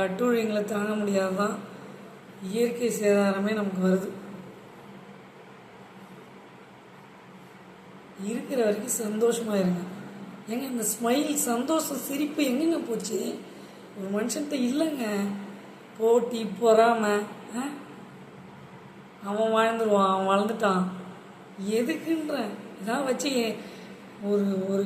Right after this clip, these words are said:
விஷயம் வாங்க முடியுமா? தராசு ரெண்டு பக்கமும் பேலன்ஸ் ஆனா தான் தராசு. ஒரு பக்கம் வெயிட் ஆயிட்டு இருந்த, ஒரு பக்கம் கம்மியா இருந்ததுன்னா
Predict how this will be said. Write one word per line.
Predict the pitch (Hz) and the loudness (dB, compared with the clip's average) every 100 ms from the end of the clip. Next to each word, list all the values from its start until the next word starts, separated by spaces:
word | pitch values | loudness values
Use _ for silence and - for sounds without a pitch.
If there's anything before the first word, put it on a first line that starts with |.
| 202 | 0
விஷயம் | 302 277 | 2 2
வாங்க | 240 262 | 4 2
முடியுமா? | 247 214 196 185 190 | 2 0 0 0 2
தராசு | 208 254 269 - 240 - - - - - | 6 8 6 4 -4 -8 -14 -16 -16 -8
ரெண்டு | 208 247 247 | -2 0 2
பக்கமும் | 240 247 254 226 | 2 2 0 4
பேலன்ஸ் | 214 220 220 226 | 4 4 2 0
ஆனா | 208 202 | 2 2
தான் | 220 190 | 2 0
தராசு. | 190 190 185 - - - - - - - - - - - - - - | 0 0 -4 -10 -14 -16 -18 -18 -18 -20 -20 -20 -20 -20 -20 -20 -10
ஒரு | 214 208 | -6 -2
பக்கம் | 214 233 233 226 - - - - | -2 4 4 4 0 -10 -16 -4
வெயிட் | 220 220 247 | -2 0 6
ஆயிட்டு | 233 226 190 | 8 8 4
இருந்த, | 214 208 208 202 | -2 0 4 4
ஒரு | 202 | 4
பக்கம் | 208 220 208 - - - - - | 0 -2 -4 -4 -16 -18 -18 -10
கம்மியா | 214 208 220 214 | -4 0 4 4
இருந்ததுன்னா | 196 190 190 | 4 0 0